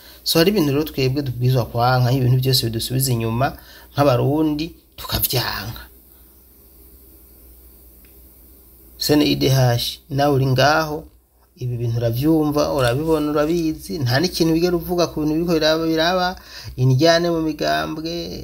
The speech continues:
akarenganyo ku nyankamugayo, kunyuruza abantu, motife ngo mugira ngo munsi y'ubutegetsi.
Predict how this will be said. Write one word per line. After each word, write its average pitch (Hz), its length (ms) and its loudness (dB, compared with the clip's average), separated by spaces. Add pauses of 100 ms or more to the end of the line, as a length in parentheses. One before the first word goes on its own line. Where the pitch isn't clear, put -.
akarenganyo 165 720 0
ku - 160 -8
nyankamugayo, 160 880 -2 (100)
kunyuruza 160 600 2
abantu, 170 600 0 (640)
motife 139 720 0
ngo 123 200 4 (1700)
mugira 123 420 2
ngo 123 160 4
munsi 123 380 -2
y'ubutegetsi. 131 720 -4